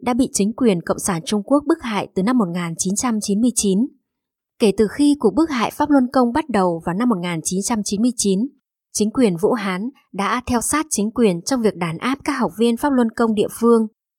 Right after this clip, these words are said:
đặc biệt là tổ chức tẩy não các học viên. Bà Chu Ái Lâm đã bị ba sinh viên đại học tố cáo vì đã nói với mọi người về Pháp Luân Công trên đường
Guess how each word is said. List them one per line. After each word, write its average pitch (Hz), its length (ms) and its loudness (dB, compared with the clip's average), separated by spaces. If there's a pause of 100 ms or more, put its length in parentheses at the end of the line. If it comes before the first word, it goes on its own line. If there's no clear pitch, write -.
(120)
đặc 190 200 -2
biệt 190 240 2 (200)
là 175 320 -4
tổ 175 100 0
chức 294 260 -2
tẩy 165 160 2
não 170 240 -4
các 302 120 -2
học 208 280 -2
viên. 233 280 2 (880)
Bà 190 280 0
Chu 277 160 4
Ái 190 240 0
Lâm 240 280 4 (260)
đã 226 140 0
bị 240 260 2
ba 240 160 2
sinh 247 260 2
viên 254 180 2
đại 190 120 -2
học 175 240 -4
tố 190 220 2
cáo 202 340 -2 (160)
vì 185 140 4
đã 185 140 -2
nói 190 220 0
với 277 140 2
mọi 247 200 2
người 180 380 -2
về 170 180 0
Pháp 269 140 -4
Luân 247 260 2
Công 226 340 0
trên 233 180 0
đường 190 180 0